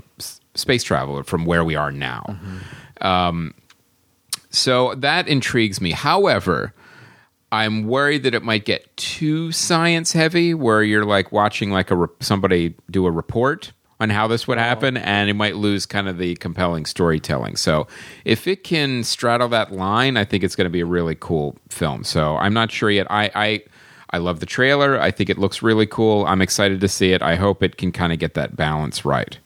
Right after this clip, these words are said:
Speaker 2: Um,
Speaker 1: And the next is The Walk.
Speaker 2: This looks interesting. It's based on a true story. It's hashtag J G L.
Speaker 1: Yes.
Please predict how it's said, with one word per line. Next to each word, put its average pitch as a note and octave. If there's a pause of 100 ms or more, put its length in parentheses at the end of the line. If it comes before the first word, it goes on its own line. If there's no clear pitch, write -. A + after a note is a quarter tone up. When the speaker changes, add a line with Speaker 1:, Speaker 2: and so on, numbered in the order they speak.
(720)
Speaker 2:
Um, A2 (300)
Speaker 1:
And F#2
the F#2+
next A2
is F#2
The G2+
Walk. G#2+ (540)
Speaker 2:
This A#3
looks C4+
interesting. C#3
It's C3
based C#3+
on C3+
a B2
true C#3
story. C3+
It's A#2+
hashtag C3
J B2
G A#2
L. C#3
Speaker 1:
Yes. F#2